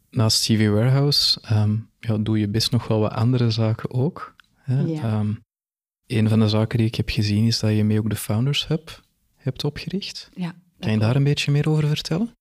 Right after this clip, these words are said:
Speaker 2: Ja, de Founders Hub is eigenlijk heel plezant. Ehm, ik ben zelf tien jaar lang lid geweest van een internationaal ondernemersforum. Ik heb er ongelooflijk veel mensen leren kennen.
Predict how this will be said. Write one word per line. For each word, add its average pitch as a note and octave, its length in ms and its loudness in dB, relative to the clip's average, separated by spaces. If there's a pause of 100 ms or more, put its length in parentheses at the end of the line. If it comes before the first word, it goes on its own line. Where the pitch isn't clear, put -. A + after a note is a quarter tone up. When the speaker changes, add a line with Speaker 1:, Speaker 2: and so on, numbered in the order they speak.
(140)
Speaker 2:
Ja, G3+ 280 2
de A#3 100 2
Founders A3 380 2
Hub B3+ 100 2
is A3 220 2
eigenlijk G#3 300 2
heel G#3+ 160 4
plezant. A3 680 2
Ehm, F3+ 400 4 (120)
ik G#3 140 2
ben A#3 180 6
zelf G3+ 540 4 (200)
tien B3+ 280 4
jaar A3+ 240 4
lang G#3+ 240 4
lid F#3+ 280 0
geweest C4 580 0
van G#3+ 160 2
een F#3+ 180 2
internationaal G3+ 720 2
ondernemersforum. D3+ 1000 0
Ik D#3 80 -2
heb F#3 100 0
er F#3 160 -2
ongelooflijk A3+ 760 2
veel G3+ 160 0
mensen F3+ 320 2
leren F#3 260 0
kennen. F#3 380 2